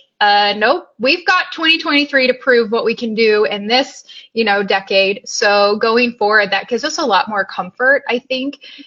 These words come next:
in, in the ways that we manage risk when weather gets involved. And it's really important to, to make sure that we're all living and focusing in reality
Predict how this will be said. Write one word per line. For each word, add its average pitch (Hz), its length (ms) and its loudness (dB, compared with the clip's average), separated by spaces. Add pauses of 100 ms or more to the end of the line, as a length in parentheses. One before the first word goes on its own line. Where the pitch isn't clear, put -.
in, 220 440 -4
in 220 120 -4
the 214 80 -2
ways 208 280 2
that 208 140 0
we 220 140 -4
manage 196 500 -4
risk 190 460 -2 (180)
when 202 300 -6
weather 185 380 0
gets 190 240 -6
involved. 196 640 -4 (380)
And 220 140 -2
it's 220 220 -2
really 233 320 2
important 214 520 -4
to, 196 340 -4
to - 80 -8
make 220 180 -2
sure 220 200 -2
that 202 180 0
we're 208 80 0
all 190 160 2
living 202 420 -2
and 185 140 -10
focusing 196 600 -4
in 185 180 -14
reality 208 760 0